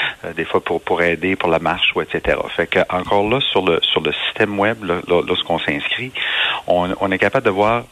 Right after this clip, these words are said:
inscrire une autre personne en bas et on, on va faire l'exception pour une personne de soixante-dix ans et plus. Dans le fond, ça nous prend quelqu'un de, de, de significatif, là. Tu sais, euh, encore là, quelqu'un qui, un conjoint, euh, vous comprendrez que ça, c'est significatif assez,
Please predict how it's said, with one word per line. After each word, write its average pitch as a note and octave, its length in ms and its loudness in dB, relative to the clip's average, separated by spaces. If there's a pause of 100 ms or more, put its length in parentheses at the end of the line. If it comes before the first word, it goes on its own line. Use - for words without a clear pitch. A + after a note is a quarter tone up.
(180)
inscrire A#2 420 0
une F#2+ 120 0
autre G2 160 -4
personne A2 360 2
en F#2 160 4
bas A2 300 2
et A2+ 220 2
on, G#2+ 80 4
on E2+ 240 2
va F2+ 160 2
faire G#2+ 180 0
l'exception G2+ 540 0
pour F#2+ 160 -2
une D#2 80 -4
personne G2+ 240 0
de F#2 80 2
soixante-dix G#2 760 0
ans F2+ 80 2
et E2+ 100 0
plus. E2+ 200 -4 (580)
Dans F#2+ 120 4
le F2 40 2
fond, C3 140 0
ça G2+ 140 0
nous F#2+ 80 -4
prend G#2+ 160 0
quelqu'un B2+ 360 0
de, F2 140 -2 (100)
de, - 100 -2
de - 120 -4
significatif, - 800 0
là. - 160 -2
Tu - 60 -14
sais, E2 120 0
euh, D2 480 2
encore F2+ 220 0
là, F#2 80 2
quelqu'un F#2 360 0
qui, D#2+ 220 -2 (240)
un F2 80 0
conjoint, E2+ 440 2 (160)
euh, F2+ 180 -2
vous F2 60 -8
comprendrez F2 500 0
que - 140 -2
ça, - 180 0
c'est F2+ 180 0
significatif D#2+ 640 0
assez, - 300 0